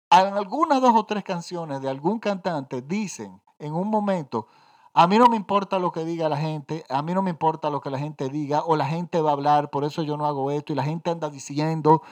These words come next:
"¿Y a quién le importa lo que yo haga? ¿A quién le importa lo que yo diga?". Y entonces, eh, andan diciendo por ahí,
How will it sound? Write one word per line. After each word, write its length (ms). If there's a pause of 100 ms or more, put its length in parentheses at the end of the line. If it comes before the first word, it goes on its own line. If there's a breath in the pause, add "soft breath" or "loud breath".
(300 loud breath)
"¿Y 80
a 80
quién 240
le 40
importa 380
lo 140
que 120
yo 160
haga? 180
¿A 60
quién 220
le 80
importa 400
lo 140
que 120
yo 140
diga?". 480 (420 loud breath)
Y 100
entonces, 600
eh, 120
andan 320
diciendo 500
por 160
ahí, 420